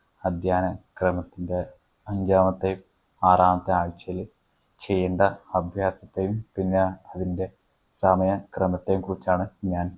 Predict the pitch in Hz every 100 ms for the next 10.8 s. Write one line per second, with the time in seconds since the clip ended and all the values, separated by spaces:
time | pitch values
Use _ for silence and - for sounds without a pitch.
0 | - 92 90 87 - - - _ _ _
1 | _ _ _ _ _ _ _ _ _ _
2 | _ _ _ _ _ _ _ _ _ _
3 | - - - - - _ _ _ _ 110
4 | 110 110 113 117 117 117 113 113 110 98
5 | 92 - 98 92 107 - _ - _ _
6 | _ _ _ _ _ _ _ - 98 98
7 | 95 107 101 101 101 - 101 101 - 98
8 | 92 95 95 - - 92 92 92 90 95
9 | 107 - _ _ _ _ - 95 95 95
10 | 95 101 92 98 92 87 87 -